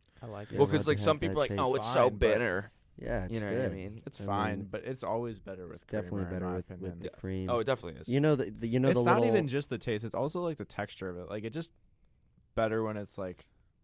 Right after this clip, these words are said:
Speaker 4: like, a more milky, like,
Speaker 3: Yeah.
Speaker 4: texture as opposed to, like, a watery texture, I
Speaker 2: Yes,
Speaker 4: think.
Speaker 3: I get that.
Speaker 2: that's facts.
Speaker 4: That's why I like the cream.
Speaker 3: I totally get that. Yeah.
Speaker 1: Well, yeah,
Speaker 2: You
Speaker 1: I
Speaker 2: know, you know those little delights,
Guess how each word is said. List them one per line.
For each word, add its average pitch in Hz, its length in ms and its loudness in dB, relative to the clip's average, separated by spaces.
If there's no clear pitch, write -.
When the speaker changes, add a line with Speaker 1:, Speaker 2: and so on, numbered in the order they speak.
Speaker 4:
like, 107 220 -10
a - 20 -10
more 101 220 -8
milky, 95 420 -8
like, 90 160 -10
Speaker 3:
Yeah. 80 60 -14
Speaker 4:
texture 92 260 -12
as 90 80 -12
opposed 92 320 -14
to, 92 60 -10
like, 90 140 -8
a 82 60 -10
watery 80 640 -8
texture, - 380 -16
I 92 100 -6
Speaker 2:
Yes, - 40 -4
Speaker 4:
think. 85 100 -6
Speaker 3:
I 82 80 -8
get 80 180 -10
that. - 160 -12
Speaker 2:
that's - 180 -18
facts. 92 260 -10
Speaker 4:
That's - 140 -10
why 127 120 2
I 104 40 0
like 95 200 -4
the 101 100 -12
cream. 95 380 -12
Speaker 3:
I 95 60 -10
totally 90 240 -16
get - 220 -20
that. - 160 -18
Yeah. - 120 -18
Speaker 1:
Well, 135 140 -2
yeah, 107 280 0
Speaker 2:
You - 60 2
Speaker 1:
I 151 40 4
Speaker 2:
know, 156 220 2
you 123 160 0
know 143 120 2
those 139 240 2
little 120 420 2
delights, 104 800 -2